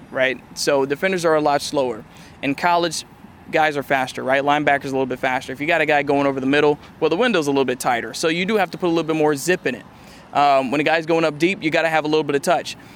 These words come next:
And I tell you what, you, you really just have to decipher that, and you have to have that chemistry with your receivers. How fast are your backs? How fast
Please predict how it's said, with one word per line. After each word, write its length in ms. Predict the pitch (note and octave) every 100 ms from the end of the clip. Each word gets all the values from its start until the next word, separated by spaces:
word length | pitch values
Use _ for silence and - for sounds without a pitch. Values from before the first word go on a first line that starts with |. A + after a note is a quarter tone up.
| - -
And 100 | G#3
I 120 | A#3+
tell 160 | B3 B3
you 100 | A#3+
what, 160 | G#3+
you, 140 | G3+ -
you 200 | A3+ B3
really 260 | B3 B3+
just 180 | G3+ G#3
have 160 | G#3+ G#3
to 80 | G#3
decipher 460 | F3+ - E3 F3 F#3+
that, 240 | G3+ A3 - -
and 160 | E3+ E3+
you 80 |
have 180 | E3+ E3+
to 80 | E3+
have 140 | D#3
that 100 | D#3
chemistry 320 | D3 E3+ E3 D#3+
with 180 | D#3+
your 80 | D#3
receivers. 460 | D3 D3 D#3 G3 F#3+
How 240 | - E3+
fast 460 | E3 F3 E3 E3 -
are 120 | D#3
your 140 | D#3
backs? 320 | D3 D3 C3 -
How 140 | D#3+
fast 480 | - E3 D#3 D3